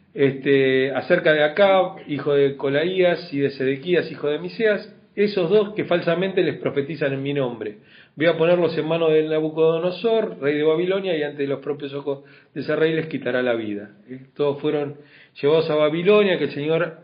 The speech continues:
haga contigo lo mismo que hizo con Sedequías y Acab. Y acá en el versículo veinticinco de, de Jeremías veintinueve dice, Así ha dicho el Señor de los ejércitos y Dios de Israel, tú has enviado cartas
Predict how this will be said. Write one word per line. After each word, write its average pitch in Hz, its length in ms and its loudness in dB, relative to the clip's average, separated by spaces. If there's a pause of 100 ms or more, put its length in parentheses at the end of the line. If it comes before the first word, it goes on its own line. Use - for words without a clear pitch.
(140)
haga 160 300 2
contigo 156 360 0
lo 160 120 2
mismo 185 300 0
que 170 100 -6
hizo 160 180 -6
con 143 160 -4
Sedequías 143 460 -2
y 160 40 -8
Acab. 170 480 -2 (3000)
Y 160 120 2
acá 214 300 4
en 151 160 -4
el 156 120 0
versículo 165 520 2
veinticinco 160 760 0
de, 120 220 2
de 120 560 -6
Jeremías 160 420 -2
veintinueve 165 460 -2
dice, 156 180 -8
Así 226 300 0
ha 220 40 6
dicho 214 240 0
el 180 60 2
Señor 180 260 -2
de 170 80 0
los 156 160 -2
ejércitos 175 400 -8
y 143 80 -6
Dios 156 160 -6
de 151 100 -4
Israel, 117 360 -4 (120)
tú 226 440 -6
has 170 220 -4
enviado 156 400 0
cartas 185 480 0